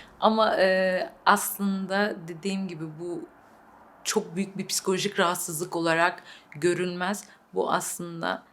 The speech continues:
bir an önce bir şeyler yolunda gitmiyor, buna müdahale etmeliyim deme şeklidir.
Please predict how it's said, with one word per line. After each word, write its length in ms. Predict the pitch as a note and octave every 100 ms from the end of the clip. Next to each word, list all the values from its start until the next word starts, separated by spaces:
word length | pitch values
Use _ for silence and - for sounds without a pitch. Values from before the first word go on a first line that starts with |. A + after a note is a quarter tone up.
| _ _ _ F3
bir 220 | F#3 G#3
an 140 | F#3
önce 600 | D#3+ D#3 D3 D#3 F3 - -
bir 200 | D#3+ D#3
şeyler 400 | - E3 E3+ E3+
yolunda 380 | E3+ E3 E3 F3
gitmiyor, 560 | D#3+ - - D3+ D3+ E3
buna 300 | D3+ E3 D#3+
müdahale 540 | E3 D#3 D3 D3 D3+
etmeliyim 720 | - - - C#3+ C3+ D3+ D#3 -
deme 240 | C#3 C#3
şeklidir. 600 | C#3 - - - - -